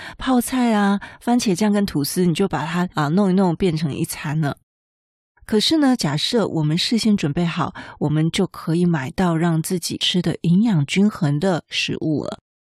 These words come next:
在前阵子呢，有一个年轻的朋友问戴老师要怎么规划，他需要征什么人呢？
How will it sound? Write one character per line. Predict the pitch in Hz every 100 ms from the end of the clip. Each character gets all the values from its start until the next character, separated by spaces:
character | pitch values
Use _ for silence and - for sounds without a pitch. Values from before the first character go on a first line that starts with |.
| _
在 | - 208
前 | - 180 185
阵 | 285 247
子 | - 170
呢， | 170 165 - -
有 | 143
一 |
个 | 143 175
年 | 160 170
轻 | 208
的 | 196
朋 | - 160 156
友 | 170
问 | - 143
戴 | 156 151
老 | 160
师 | 151 - 147 -
要 | 185 160
怎 | - 139
么 | 139
规 | - 175
划， | 185 - 196 143
他 | - 247 247
需 | - 202
要 | 196 165
征 | - - 180 190
什 | -
么 | 90 127
人 | 139 80 104
呢？ | 196